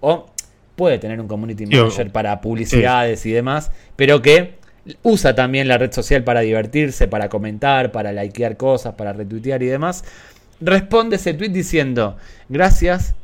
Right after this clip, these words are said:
Speaker 1: por mencionar de quién cogéis el video", emoji de guiño. Obviamente molesto quizás, molesto quizás, o jugando con ese, con hacerse el molesto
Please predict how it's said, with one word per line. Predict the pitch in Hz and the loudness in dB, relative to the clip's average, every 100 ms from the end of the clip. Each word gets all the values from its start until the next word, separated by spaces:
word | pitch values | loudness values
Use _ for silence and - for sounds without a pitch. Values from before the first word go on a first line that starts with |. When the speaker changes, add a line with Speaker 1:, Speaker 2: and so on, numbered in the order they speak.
| - - - | -14 -16 -6
Speaker 1:
por | 147 | -4
mencionar | 135 143 147 - 120 131 151 117 | -4 -6 -8 -6 -6 -4 -6 -4
de | 107 113 | -4 -6
quién | - 147 165 | -4 -6 -8
cogéis | 160 104 - 135 151 - - | -10 -12 -8 -8 -8 -8 -4
el | 127 113 | -2 -2
video", | 117 131 131 104 90 - _ _ _ - | -2 0 0 0 -4 -12 _ _ _ -18
emoji | 107 120 127 120 | -12 -10 -8 -6
de | 110 | -4
guiño. | 107 104 95 92 90 _ - - | -4 -4 -6 -10 -16 _ -20 -16
Obviamente | - 117 117 127 135 143 | -6 -2 -2 -2 -2 -2
molesto | 127 127 143 117 - 143 | 0 2 2 0 -4 -4
quizás, | - 117 - 151 151 151 - _ _ _ _ _ _ _ _ - | -4 -12 -4 0 0 -4 -12 _ _ _ _ _ _ _ _ -14
molesto | 110 135 156 147 | -8 -6 -4 -6
quizás, | 131 180 185 - | -4 -4 -4 -4
o | 143 | -4
jugando | 151 175 208 165 139 120 | -2 0 0 0 0 0
con | 123 | 0
ese, | 143 143 139 127 - | -2 -2 -2 -2 -4
con | 117 113 117 80 | -6 -6 -10 -12
hacerse | 107 117 151 147 160 | -8 -4 -2 0 0
el | 135 | 0
molesto | 131 131 143 143 - 160 | 0 2 2 0 0 -2